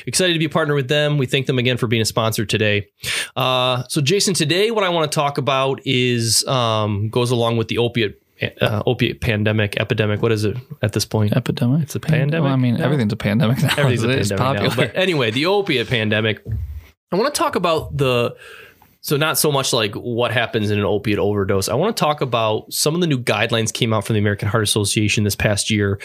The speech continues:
Speaker 1: uh, and they've added some algorithms to what do we do for patients who have gone into cardiac arrest and we assume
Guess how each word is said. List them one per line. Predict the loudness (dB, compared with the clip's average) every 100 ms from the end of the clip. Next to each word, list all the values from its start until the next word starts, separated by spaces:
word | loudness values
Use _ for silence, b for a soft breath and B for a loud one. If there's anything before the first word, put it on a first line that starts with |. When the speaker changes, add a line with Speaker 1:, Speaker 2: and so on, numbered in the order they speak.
| B B B -4
Speaker 1:
uh, | -2 0
and | 0
they've | -2 0
added | -2 0 0
some | 0
algorithms | 0 0 0 0 0 0 0 -2
to | 0 0 2
what | 0 0 0
do | 0
we | 0
do | 0 0 0 0
for | -2 -2
patients | -4 -2 0 2 0 0 0
who | 0 0 0 0 -2 -4
have | -4
gone | 0 0 0
into | -2
cardiac | -2 0 0 0 0
arrest | 0 0 2 0 0 -2 -2 -10 _ _ _
and | -2 0
we | 2
assume | 2 2 2 2 0 0 -2 -4